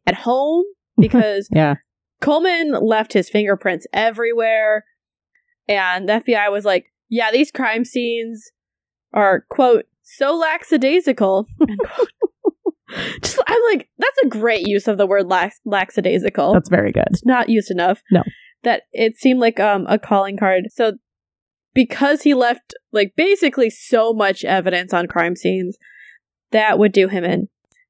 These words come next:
Speaker 1: You know, they were positively able to identify him
Speaker 2: Mm-hmm.
Speaker 1: at crime scenes in Wisconsin, Illinois,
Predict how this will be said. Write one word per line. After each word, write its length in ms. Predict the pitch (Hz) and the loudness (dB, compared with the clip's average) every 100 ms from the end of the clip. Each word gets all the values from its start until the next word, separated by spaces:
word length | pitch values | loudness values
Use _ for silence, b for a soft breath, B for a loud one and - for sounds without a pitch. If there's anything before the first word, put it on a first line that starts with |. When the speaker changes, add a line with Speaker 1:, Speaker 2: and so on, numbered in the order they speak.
| 208 | -6
Speaker 1:
You 140 | 196 | -4
know, 360 | 185 175 170 - _ - | 0 0 -2 -6 _ -2
they 140 | 202 | 0
were 320 | 202 202 196 - | 0 2 0 -2
positively 840 | - 202 202 240 233 233 233 226 - | -2 0 2 2 2 0 0 -2 0
able 240 | 202 196 | 0 0
to 100 | 196 | 0
identify 600 | 185 175 208 220 220 202 | 0 0 0 0 0 -2
him 380 | 220 226 214 294 - | -2 -4 -2 -4 0
Speaker 2:
Mm-hmm. 400 | 180 156 147 143 170 | 0 2 0 0 0
Speaker 1:
at 280 | 208 190 - | 0 0 -2
crime 260 | - 214 | -2 -2
scenes 280 | 220 214 190 | 0 -2 0
in 120 | 190 | -2
Wisconsin, 480 | 185 - 277 240 214 | -4 -4 -2 -2 -2
Illinois, 520 | - 196 240 247 175 | -4 -2 0 0 -2